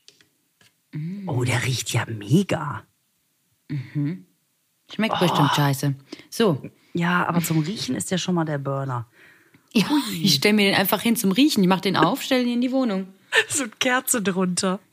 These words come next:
Speaker 1: Nimm so, <laughs> genau, unten so ein Teelicht drunter, dann, mm,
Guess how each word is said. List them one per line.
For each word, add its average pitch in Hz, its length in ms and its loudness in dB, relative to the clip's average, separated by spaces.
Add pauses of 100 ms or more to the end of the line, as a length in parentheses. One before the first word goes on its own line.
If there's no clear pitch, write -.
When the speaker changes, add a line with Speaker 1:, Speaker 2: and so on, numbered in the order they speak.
(280)
Speaker 1:
Nimm 240 240 4
so, 240 160 4
<laughs> 220 180 4
genau, 285 240 6
unten 247 220 4
so 294 60 8
ein 269 140 8
Teelicht 269 440 4
drunter, 220 400 4
dann, 208 160 2
mm, 214 800 4